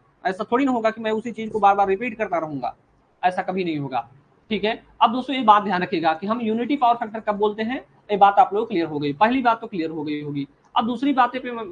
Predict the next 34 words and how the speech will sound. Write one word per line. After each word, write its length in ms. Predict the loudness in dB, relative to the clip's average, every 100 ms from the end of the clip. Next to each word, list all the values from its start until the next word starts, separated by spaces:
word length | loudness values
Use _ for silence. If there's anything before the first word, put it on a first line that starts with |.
| -6
दूसरी 260 | -6 -2
बातों 280 | 0 0 0
पे 140 | -4 -4
मैं 140 | 0
रुक 180 | -2 -2
करते, 280 | -6 -2 -2 -2
करने 280 | -6 -4 -4
से 120 | 0
पहले 300 | 0 0 -2
मैं 120 | -2
आप 160 | -2 2
लोगों 140 | 2
को 140 | 2
इसके 240 | -4 0 2
आगे 300 | 4 4 2
चलने, 240 | 2 0
चलना 260 | -2 -4 -2
चाहूंगा। 360 | -2 4 4 4 _ _
हमारा 220 | 4 6 6
क्या 140 | 2
था, 200 | 0 -4 -6 _ _ _ _ -2
Unity 320 | 0 0 2
power 200 | 4 4
factor 280 | 2 -6 -4
था। 220 | -4 -4
इसके 160 | -10 -2
बाद 120 | -2
हम 160 | 0 4
बात 200 | 4 4
करते 180 | -4 -2
हैं 60 |
दोस्तों 240 | -2 -4 -4
दू-, 160 | -4
अ, 220 | -2 -4